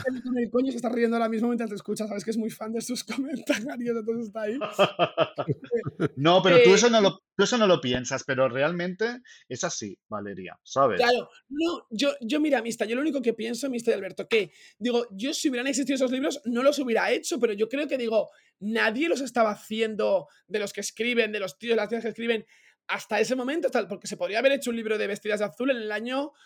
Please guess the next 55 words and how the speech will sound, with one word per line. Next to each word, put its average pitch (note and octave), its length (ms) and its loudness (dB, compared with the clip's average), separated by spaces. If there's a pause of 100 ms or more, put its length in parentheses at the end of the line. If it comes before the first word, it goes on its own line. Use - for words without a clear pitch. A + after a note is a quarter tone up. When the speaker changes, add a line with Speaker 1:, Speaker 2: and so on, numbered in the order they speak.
(220)
Speaker 1:
dos G#3+ 220 -4
mil A#3+ 200 -4
cuatro, A3+ 460 2
en A3 80 0
el G#3+ 100 -2
dos G3 180 -4
mil A#3 240 -4
diez, A#3 460 4
en A3+ 80 2
el G#3+ 100 -2
dos G#3+ 140 -6
mil B3+ 260 -4
quince, A#3 300 -4
es G3 80 -8
que A3 100 -4
no A3 80 -4
se, B3+ 180 -8
no A3+ 120 -6
se D#4 120 -4
hacía. D4+ 340 -4
Entonces, C4 340 -4 (340)
cogí A#3+ 240 0
y C#4+ 60 0
dije, C4 260 -2
bueno, A3 260 -4
pues A#3+ 160 -6
este G#3+ 160 -2
tema A3+ 360 2 (880)
no A#3+ 260 2
se C4+ 120 0
ha B3+ 60 4
tocado, C4+ 540 6
me A#3 120 -2
voy A3 100 2
a A3 60 6
meter G#3+ 320 0
yo, G#3 300 4
me G3+ 80 0
voy G#3 80 4
a A3+ 60 4
meter A#3 260 4
yo A3+ 100 4
a A3 40 8
rascar, G3+ 540 0
¿no? G#3+ 120 -2
A B3+ 60 2
ver G#3+ 160 -2
qué A3 80 0
hay G#3+ 80 4
aquí, G#3+ 240 0
porque A3 200 -2
también G#3+ 240 -4
tenía B3+ 220 4
estas B3 360 -2
ganas, B3+ 600 0